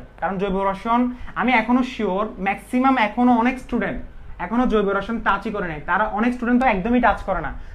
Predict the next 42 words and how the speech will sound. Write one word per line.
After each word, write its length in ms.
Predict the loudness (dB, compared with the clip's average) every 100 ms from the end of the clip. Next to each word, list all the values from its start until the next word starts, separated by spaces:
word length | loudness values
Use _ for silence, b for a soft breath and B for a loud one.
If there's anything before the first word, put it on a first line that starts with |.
| B
তারা 180 | 4 4
বলে 160 | 2 0
যে 60 |
"আমি 140 | 0 -2
এটা 140 | -4
পড়বোই 340 | -2 -2 -2 -4
না।" 120 | -6 -10 -12 B B
আবার 140 | 2
অনেক 160 | 2 2
student 240 | 0 0 2
আছে 120 | 0
test 260 | 2 0 2
পেপার, 180 | 0 0 0 -4 -2
মানে 120 | 0
test 220 | 2 2 0
পরীক্ষার 300 | -4 -2 -2
পরে 160 | -2
সে 100 | -2
touch 240 | 0 0 0
করে। 240 | -4 -4 -6 B B B
So 60 | 2
আমি 140 | 4
তা, 120 | 6 6 4 -4 -2
আমি 100 | 0
সেজন্য 220 | 4 4
তোমাদেরকে 380 | 4 4 4 4
request 320 | 2 -2 -2
করেছিলাম 380 | -2 -2 -2 -4
যে 80 | -6 -4
Please 200 | 0 0 0
তোমরা 180 | -2 -2
একটু 140 | -4 -4
ফ্রেন্ডদেরকে 400 | 0 2 0 -4
একটু 160 | -4 0
জানাও, 320 | 2 2 0 -4
তারা 140 | -6 -4
পড়তে 240 | -6 -4 -2
চাইলে, 180 | -2 -2
কারণ 160 | -6 -6
এটাই 220 | -2 0
last 240 | 4 2 0
সুযোগ। 240 | -6 -8